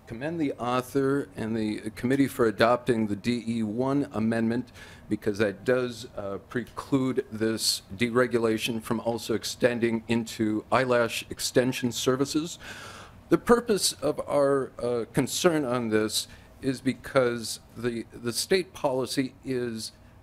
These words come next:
anything pertaining to cosmetology, uh, is best served by licensing the practice for the health and safety of the people in the state of Minnesota. And that goes back to nineteen twenty-seven. The original statute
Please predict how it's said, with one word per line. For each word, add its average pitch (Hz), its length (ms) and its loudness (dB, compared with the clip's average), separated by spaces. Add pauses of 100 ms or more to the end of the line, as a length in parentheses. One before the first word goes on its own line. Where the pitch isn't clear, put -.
(280)
anything 170 400 0
pertaining 135 480 -2
to 120 60 -4
cosmetology, 110 1120 -4 (380)
uh, 104 300 -4 (160)
is 127 180 -4
best 139 300 0
served 120 260 2
by 113 140 2
licensing 117 800 -2
the 104 60 -6 (120)
practice 117 560 -2
for - 240 -8
the 117 100 0
health 120 400 -2
and 113 120 -2
safety 113 520 -2 (120)
of 113 200 -2
the 104 80 -6
people 110 540 -2
in 101 140 -6
the 95 80 -10
state 104 260 -10
of 92 140 -12
Minnesota. 95 560 -6 (440)
And 139 120 -4
that 190 160 -2
goes 165 180 0
back 120 300 0
to 117 80 -6
nineteen 120 480 -6
twenty-seven. 107 960 -6
The 101 120 -6
original 143 520 -4
statute 127 720 -4